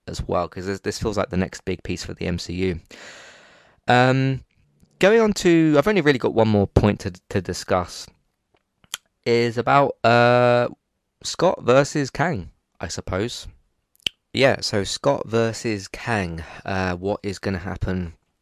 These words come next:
with that? Now, we get a few different hints of things in the trailer, which is they seem to make a deal at some point,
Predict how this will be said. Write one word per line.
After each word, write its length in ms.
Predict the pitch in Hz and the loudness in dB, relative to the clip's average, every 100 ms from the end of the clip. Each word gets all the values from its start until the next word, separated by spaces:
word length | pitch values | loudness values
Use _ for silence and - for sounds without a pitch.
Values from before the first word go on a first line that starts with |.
| _ _ _ _ - - | _ _ _ _ -12 -6
with 320 | 87 87 - | -4 -4 -4
that? 240 | 87 - | -4 -4
Now, 120 | 90 95 | -4 -4
we 120 | 107 | -2
get 160 | 135 | -2
a 40 | 156 | -2
few 360 | - 131 127 | -4 -2 -2
different 340 | 117 113 107 95 | -2 -4 -6 -10
hints 480 | - 101 98 - - | -8 -8 -6 -10 -12
of 100 | - | -14
things 560 | - 82 80 85 - - | -16 -14 -14 -12 -12 -10
in 300 | 92 85 85 | -10 -8 -8
the 120 | 85 | -10
trailer, 600 | - - 95 92 80 78 - _ - - _ _ | -8 -4 -4 -4 -6 -10 -14 _ -20 -20 _ _
which 420 | 101 95 87 - - | -6 -4 -4 -10 -10
is 540 | 92 90 87 85 82 | -8 -6 -8 -10 -10
they 140 | 101 95 | -8 -8
seem 200 | 139 127 | -8 -8
to 100 | 120 | -6
make 180 | 113 - | -6 -8
a 80 | - | -12
deal 280 | - 120 139 | -6 -4 -4
at 120 | 143 | -6
some 220 | - 151 147 | -6 -6 -4
point, 320 | 151 170 | -4 -4